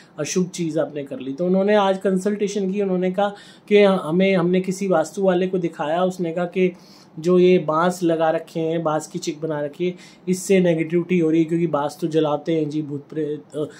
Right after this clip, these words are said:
चिपट जाएंगे, मुर्दे को जलाने के लिए बांस यूज़ होता है। मैंने कहा, "ये वो बांस तो है नहीं जिस पे मुर्दा जला था और वो बांस आप उठा के ले आए हो।"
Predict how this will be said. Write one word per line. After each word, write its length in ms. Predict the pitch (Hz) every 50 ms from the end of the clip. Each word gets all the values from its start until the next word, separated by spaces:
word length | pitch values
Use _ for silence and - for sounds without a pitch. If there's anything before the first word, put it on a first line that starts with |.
| - - -
चिपट 280 | - 170 156 160 156 147
जाएंगे, 540 | 151 165 160 156 156 156 156 156 156 160
मुर्दे 320 | 156 156 151 151 147 160 156
को 140 | 160 165 151
जलाने 360 | 151 160 151 151 143 143 147
के 100 | 143 156
लिए 140 | 151 156 151
बांस 320 | 147 139 143 139 - 160
यूज़ 140 | 151 143 143
होता 220 | 139 139 - 143
है। 80 | 139 - - - - - - - -
मैंने 200 | 180 185 185 196
कहा, 140 | 190 233 233
"ये 180 | 226 220 220
वो 200 | 208 185 180 185
बांस 340 | 196 185 196 196 202 196 - -
तो 80 | 226
है 160 | 202 208 214
नहीं 120 | 220 226 220
जिस 220 | 214 277 262 -
पे 200 | - - 208 208
मुर्दा 300 | 202 196 185 185 190 202
जला 280 | 190 185 185 180 185 185
था 240 | 185 185 185 185 185
और 140 | 185 180
वो 160 | 175 175 180 175
बांस 300 | 170 175 170 175 170 185
आप 140 | 175 165 170
उठा 220 | 160 156 - 156
के 180 | 139 135 151 151
ले 100 | 151 156
आए 240 | 156 143 143 143 139
हो।" 160 | 139 143